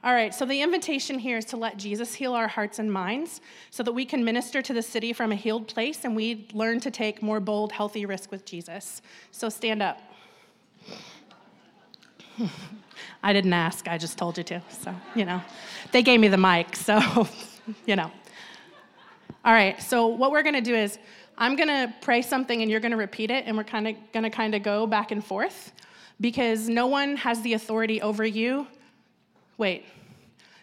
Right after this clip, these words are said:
No one has the authority in your life over you to give, you give Jesus authority, nobody else does.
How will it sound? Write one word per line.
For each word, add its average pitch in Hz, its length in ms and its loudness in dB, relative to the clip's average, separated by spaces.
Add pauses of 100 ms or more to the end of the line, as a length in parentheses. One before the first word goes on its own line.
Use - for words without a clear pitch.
No 254 160 4
one 302 180 4
has 277 240 2
the 262 120 0
authority 247 580 0
in 240 140 0
your 262 120 2
life 214 340 2
over 233 220 -2
you 208 320 2 (500)
to 220 100 -6
give, 240 260 0 (1000)
you 339 340 4
give 277 200 0
Jesus 269 320 0
authority, 214 400 2
nobody 202 260 4
else 180 200 0
does. 160 280 -4